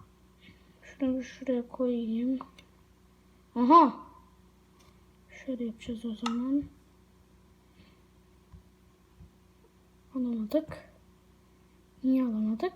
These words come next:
Çünkü bunu yapamadık. Şunu alacağız. Dur. Şöyle.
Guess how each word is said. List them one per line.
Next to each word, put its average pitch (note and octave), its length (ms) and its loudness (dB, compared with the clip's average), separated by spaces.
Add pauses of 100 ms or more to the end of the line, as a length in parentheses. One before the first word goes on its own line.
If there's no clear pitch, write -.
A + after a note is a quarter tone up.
Çünkü C#4 400 0
bunu C#4 140 4
yapamadık. G#3 720 -4 (3000)
Şunu A#3+ 180 -6
alacağız. A#3+ 480 -6 (3750)
Dur. A3+ 120 -6 (840)
Şöyle. A3 400 -10